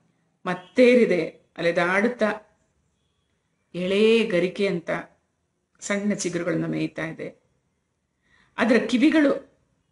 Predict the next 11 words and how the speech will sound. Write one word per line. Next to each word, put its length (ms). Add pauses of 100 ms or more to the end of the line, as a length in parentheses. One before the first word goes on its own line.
(140)
ದುಂಬಿಗಳ 420 (720)
ಮಧುರ 380 (140)
ಜೇಂಕಾರವನ್ನು 640
ಆಲಿಸ್ತಾ 400
ಇದೆ. 280 (340)
ಹೂದೋಟ 400
ಅಲ್ವಾ, 260
ಎಷ್ಟೊಂದು 680
ದುಂಬಿಗಳು 720 (260)
ಎಲ್ಲ 340 (680)
ಹೂವಿನಲ್ಲಿರುವ 640